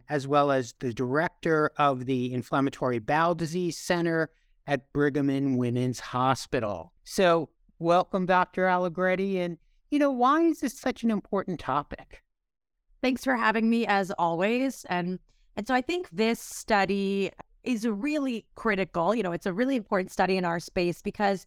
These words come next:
Speaker 2: many of our studies compare biologics to placebo. And so when you look at guidelines, you see that the guidelines will recommend X treatment, you know, is better at treating ulcerative colitis compared to placebo. But when we're actually talking about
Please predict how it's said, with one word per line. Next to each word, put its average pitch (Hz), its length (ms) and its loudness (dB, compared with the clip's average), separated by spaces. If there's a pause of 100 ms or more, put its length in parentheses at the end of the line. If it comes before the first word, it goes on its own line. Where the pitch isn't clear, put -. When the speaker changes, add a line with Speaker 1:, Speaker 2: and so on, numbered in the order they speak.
Speaker 2:
many 247 380 0
of 302 80 -2
our 302 100 2
studies 185 380 -2
compare 180 580 0 (280)
biologics 202 600 2
to 208 100 -4
placebo. 151 720 -4 (240)
And 196 160 -2
so 233 100 -2
when 214 140 0
you 220 120 0
look 254 200 0
at - 160 -4
guidelines, 180 680 -2 (280)
you 208 220 -4
see 262 340 -2
that 196 300 2
the 165 120 -6
guidelines 208 460 2
will 202 120 -2
recommend 190 480 0 (100)
X - 260 -2
treatment, 208 540 0 (220)
you 233 60 -2
know, 208 160 -2
is 208 240 -2
better 202 460 2
at 190 160 0
treating 208 320 -2
ulcerative 196 320 -2
colitis 190 320 -2
compared 185 360 -4
to 185 60 -6
placebo. 208 680 0
But - 140 -2
when 196 160 0
we're 202 140 0
actually 247 440 -2
talking 208 400 -2
about 175 220 0